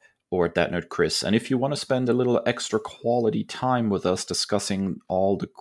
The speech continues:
great nerdy content, Chris was kind enough to set up a brand new Nerd Byword Discord channel.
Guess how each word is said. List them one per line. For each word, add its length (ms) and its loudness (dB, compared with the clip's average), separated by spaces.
great 360 0
nerdy 520 -2
content, 680 -4
Chris 280 2
was 140 -6
kind 260 -2
enough 260 -2
to 80 -2
set 280 2
up 160 0
a 60 -2
brand 600 0
new 160 4
Nerd 480 0
Byword 640 0
Discord 560 -2
channel. 680 0